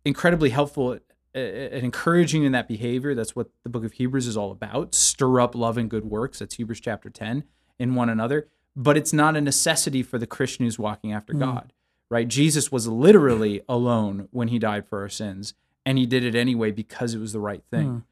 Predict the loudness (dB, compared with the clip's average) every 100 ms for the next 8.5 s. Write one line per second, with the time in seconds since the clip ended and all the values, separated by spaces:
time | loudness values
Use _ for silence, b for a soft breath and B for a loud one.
0 | _ _ _ 0 0 4 6 6 4 0
1 | -4 0 2 2 0 -2 0 -2 -2 -4
2 | -6 -4 -4 -2 0 -2 -2 -4 -6 _
3 | _ -2 4 6 6 4 4 4 4 0
4 | _ _ _ 0 4 6 4 2 0 -2
5 | 2 2 2 -2 -4 -2 0 2 2 0
6 | -2 -4 0 2 2 0 -2 -2 -2 -4
7 | -4 -4 0 0 0 -2 -6 -4 0 2
8 | 4 2 0 -6